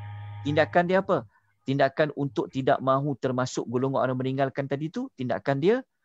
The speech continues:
belajar kelas-kelas tafsir. Belajar kelas-kelas bahasa Arab. Contohlah. Jelas, eh? Faham tak? Maksud dia,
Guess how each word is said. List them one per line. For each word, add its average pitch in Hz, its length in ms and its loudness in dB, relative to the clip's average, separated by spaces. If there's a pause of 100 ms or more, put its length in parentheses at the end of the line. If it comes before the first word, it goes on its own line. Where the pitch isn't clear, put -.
(260)
belajar 117 640 2
kelas-kelas 110 420 -4
tafsir. 95 460 -4 (480)
Belajar 120 480 2
kelas-kelas 110 400 -4
bahasa 98 240 -6
Arab. 104 320 -6 (1700)
Contohlah. 139 640 2 (720)
Jelas, 107 280 -2
eh? 214 200 -2 (2250)
Faham 127 240 -2
tak? - 160 2
Maksud 127 260 -4
dia, 220 220 2